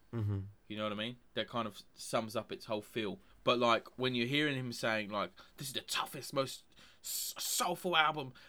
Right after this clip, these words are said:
Speaker 2: I've ever produced," and then you listen to the lyrics, and it's just him going, there's literally, there's one song where he's just repeating the words, "I'm lonely," and you're like, "Right, Harry,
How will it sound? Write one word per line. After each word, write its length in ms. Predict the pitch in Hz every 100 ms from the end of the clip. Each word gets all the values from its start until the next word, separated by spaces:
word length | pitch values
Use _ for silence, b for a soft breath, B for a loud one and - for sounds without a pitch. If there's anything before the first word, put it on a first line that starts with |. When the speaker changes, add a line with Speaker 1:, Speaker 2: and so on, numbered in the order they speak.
| -
Speaker 2:
I've 180 | 202 208
ever 160 | 202 185
produced," 560 | 170 156 233 - - - -
and 100 | 156
then 100 | 151
you 80 | 139
listen 240 | 151 156 -
to 180 | 139 -
the 100 | 131
lyrics, 720 | 131 185 190 120 - - - - b -
and 140 | 139
it's 120 | 139 127
just 220 | 160 -
him 160 | 160 135
going, 400 | 135 135 127 127 -
there's 200 | 165 139
literally, 400 | 180 233 - 170
there's 160 | 147 139
one 160 | 160 165
song 260 | 151 120
where 120 | 117
he's 140 | 120 117
just 220 | 139 131
repeating 320 | 131 139 131 123
the 60 |
words, 280 | 117 113 113
"I'm 180 | 110 120
lonely," 480 | 117 120 117 98 90 -
and 120 | 113 117
you're 100 | 117
like, 340 | 117 107 - -
"Right, 220 | - 117 98
Harry, 280 | 104 110